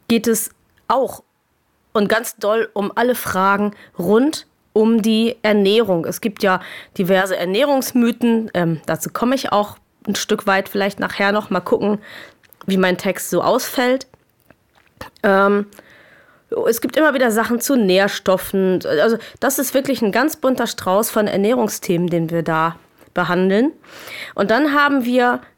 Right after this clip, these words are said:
die Bauchgefühl-WhatsApp-Gruppe. Da geht es um Gewichtskontrolle.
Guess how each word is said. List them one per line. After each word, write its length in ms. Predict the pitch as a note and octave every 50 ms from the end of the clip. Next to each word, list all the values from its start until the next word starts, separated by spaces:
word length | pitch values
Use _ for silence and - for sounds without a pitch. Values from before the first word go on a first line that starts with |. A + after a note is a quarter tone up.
| -
die 100 | - G3
Bauchgefühl-WhatsApp-Gruppe. 1800 | E3 G3 F#3+ G3 G#3 G#3 G#3 - G#3 F#3 - - - F#3 F3 - D#3+ F#3 B3+ G3+ - - - - - - - - - F3 E3+ - G#3+ A#3 D4+ - - - _ _ _ _ _ _ _ _ _ _ - - - - - - - -
Da 180 | A3+ B3 D#4
geht 240 | D#4+ D#4+ C#4+ C#4+ C#4+
es 160 | C#4+ C4+ -
um 340 | - - A3+ A#3 A#3 A#3+ A#3 - _ -
Gewichtskontrolle. 1160 | - A3+ - A3+ A3+ A3 - - - - - - E3+ D#3 C#3+ - - - D3+ D3 D3 D3 D3+